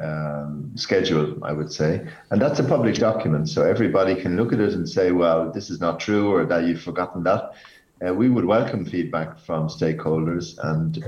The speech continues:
it's regularly updated. Uh, that's one point. Um, second point is,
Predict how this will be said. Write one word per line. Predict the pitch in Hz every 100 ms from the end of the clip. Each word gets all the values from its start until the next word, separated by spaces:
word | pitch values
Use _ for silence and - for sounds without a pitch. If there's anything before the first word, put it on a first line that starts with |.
| 117
it's | 87 - - 90
regularly | 98 104 98 90 90
updated. | 85 - - 73 71 73 - _ _ - _ _ _
Uh, | 98 92 92 - -
that's | 117 117
one | 117 101 -
point. | 87 80 78 80 -
Um, | 92 92 87 87 - -
second | - 139 143 131
point | 117 107
is, | 104 98 -